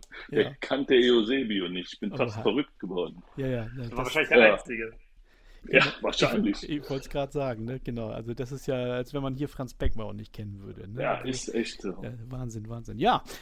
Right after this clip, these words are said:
Speaker 2: äh, ganz stark auf jeden Fall, aber da hilft dir natürlich auch dein, dein Erfahrungsschatz, äh, immens. Ich lese jetzt mal die dreieinhalb <laughs> verbliebenen Hinweise noch vor. Ähm,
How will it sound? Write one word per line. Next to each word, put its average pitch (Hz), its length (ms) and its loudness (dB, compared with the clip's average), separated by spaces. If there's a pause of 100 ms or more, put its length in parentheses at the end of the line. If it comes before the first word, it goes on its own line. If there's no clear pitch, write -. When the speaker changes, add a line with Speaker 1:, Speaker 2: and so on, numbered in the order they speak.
(140)
Speaker 2:
äh, 202 360 0
ganz 226 220 2
stark 208 260 2
auf 208 200 -4
jeden 220 220 -4
Fall, 208 280 2
aber 180 240 2
da 180 220 2
hilft 208 280 0
dir 208 60 -6
natürlich 185 340 -2
auch 165 140 -4
dein, 156 380 -2
dein 139 240 -2
Erfahrungsschatz, 160 920 -4
äh, 147 160 -4
immens. 147 540 0 (580)
Ich 175 140 -6
lese 175 320 2
jetzt 160 220 0
mal 151 200 4
die 147 180 -2
dreieinhalb 147 600 2
<laughs> - 260 0
verbliebenen 147 540 4
Hinweise 139 380 0
noch 127 180 -4
vor. 156 320 0 (560)
Ähm, 131 540 0